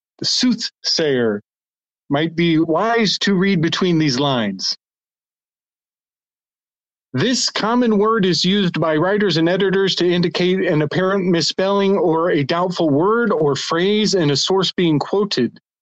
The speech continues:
This dissecant is useless. The meeting was the most fortuitous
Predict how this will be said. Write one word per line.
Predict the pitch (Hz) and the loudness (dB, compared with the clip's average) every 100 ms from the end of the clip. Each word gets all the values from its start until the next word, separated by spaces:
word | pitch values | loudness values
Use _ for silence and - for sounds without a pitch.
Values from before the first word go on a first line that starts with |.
| _ _ _ _ _ _ _ _ _ _ _ | _ _ _ _ _ _ _ _ _ _ _
This | 135 165 262 233 - - - _ - | -2 0 0 -2 -2 -4 -6 _ -10
dissecant | 120 147 247 233 - 240 240 - 240 247 254 - - - _ _ - | -8 -2 -2 0 0 -2 -2 -2 0 2 0 -2 -6 -6 _ _ -4
is | 202 214 185 170 180 | 0 2 2 0 -2
useless. | - 139 208 262 - - 151 135 113 - - - - - _ _ _ _ _ _ _ | -2 -2 0 0 -2 -2 -2 -2 -2 -2 -2 -2 -4 -10 _ _ _ _ _ _ _
The | 135 165 165 165 _ - | -2 0 0 -4 _ -2
meeting | 147 208 277 277 - 165 147 147 | 0 2 2 0 -2 0 2 2
was | 175 165 175 196 160 | 0 0 0 0 0
the | 160 | 0
most | 170 180 160 - 185 165 | 0 0 0 -2 -2 -4
fortuitous | - 202 180 - - 277 294 208 165 - - 190 165 147 131 - - - | -2 -2 -2 -2 -2 0 2 2 -2 -4 -2 0 2 0 0 -2 -2 -4